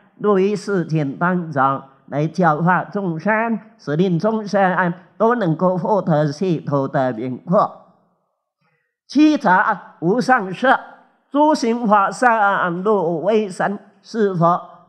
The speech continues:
所行以一行错过。第七无上士，诸行法，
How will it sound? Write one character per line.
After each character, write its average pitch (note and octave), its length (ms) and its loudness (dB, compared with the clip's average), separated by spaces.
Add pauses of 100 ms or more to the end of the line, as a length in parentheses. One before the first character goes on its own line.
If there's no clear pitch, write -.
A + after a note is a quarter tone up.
所 C3 320 -4
行 D#3 440 -4 (320)
以 E3+ 280 4 (260)
一 G#3+ 440 0
行 D3 480 -2
错 F3 360 0
过。 G#3+ 420 0 (2000)
第 B3 260 4
七 A#3+ 600 2
无 D#3 200 0
上 F3 320 2
士， G#3 260 2 (1400)
诸 D4+ 300 4
行 B3 600 0 (240)
法， G3 720 2